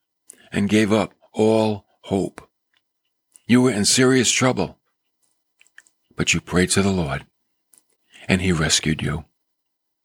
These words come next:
See, the psalmist is reminding people that, oh yeah,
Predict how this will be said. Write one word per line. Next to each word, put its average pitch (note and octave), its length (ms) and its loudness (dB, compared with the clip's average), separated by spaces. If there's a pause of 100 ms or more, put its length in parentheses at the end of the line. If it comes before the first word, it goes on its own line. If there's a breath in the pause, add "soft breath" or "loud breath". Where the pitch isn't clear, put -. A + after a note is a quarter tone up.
(460 loud breath)
See, D#3+ 160 2
the C3+ 140 2
psalmist F3 500 2
is A2 160 -4
reminding A#2 540 -2
people F#2 460 -8 (1200 soft breath)
that, G#2+ 160 2
oh C3 140 2
yeah, D#3 460 0